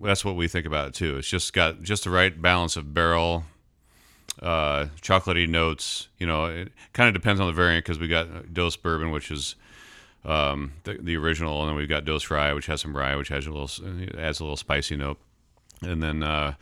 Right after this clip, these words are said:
that's generally what we distribute. But then we, we actually have variants at the brewery. We've had Dos Coconut, Dos, uh, Vanilla Rye.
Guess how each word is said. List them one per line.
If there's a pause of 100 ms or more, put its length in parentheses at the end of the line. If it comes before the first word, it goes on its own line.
(640)
that's
generally
what
we
distribute.
But
then
we, (260)
we
actually
have
variants
at
the
brewery. (600)
We've
had
Dos
Coconut, (1040)
Dos,
uh,
Vanilla
Rye.